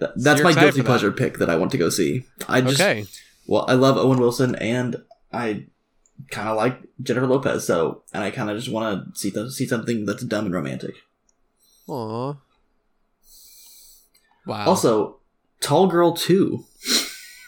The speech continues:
Speaker 2: What's that?
Speaker 1: I, you remember that horrible Netflix movie called Tall Girl where she was like, like,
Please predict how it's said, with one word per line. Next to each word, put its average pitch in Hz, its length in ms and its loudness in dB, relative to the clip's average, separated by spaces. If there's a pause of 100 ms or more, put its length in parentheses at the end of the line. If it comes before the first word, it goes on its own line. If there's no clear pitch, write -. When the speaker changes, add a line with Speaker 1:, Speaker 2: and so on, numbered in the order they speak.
(440)
Speaker 2:
What's - 160 -8
that? 120 280 -2 (340)
Speaker 1:
I, 135 240 2 (600)
you 131 140 0
remember 165 200 4
that 180 200 4
horrible 131 680 2 (140)
Netflix 127 520 0
movie 123 220 2
called 113 280 0
Tall 107 220 0
Girl 117 260 2
where 107 120 0
she 131 100 0
was 104 100 0
like, 87 240 -2 (680)
like, - 260 -2